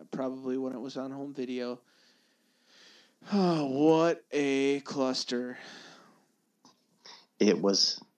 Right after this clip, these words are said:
Speaker 2: terrible. It still is terrible.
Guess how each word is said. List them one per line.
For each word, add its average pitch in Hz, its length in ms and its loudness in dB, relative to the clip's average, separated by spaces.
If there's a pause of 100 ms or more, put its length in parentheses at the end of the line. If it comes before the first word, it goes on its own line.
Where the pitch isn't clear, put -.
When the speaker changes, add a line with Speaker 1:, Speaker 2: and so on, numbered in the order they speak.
(120)
Speaker 2:
terrible. 85 480 0 (1120)
It 117 140 6
still 233 320 8
is 110 480 4
terrible. 92 520 -2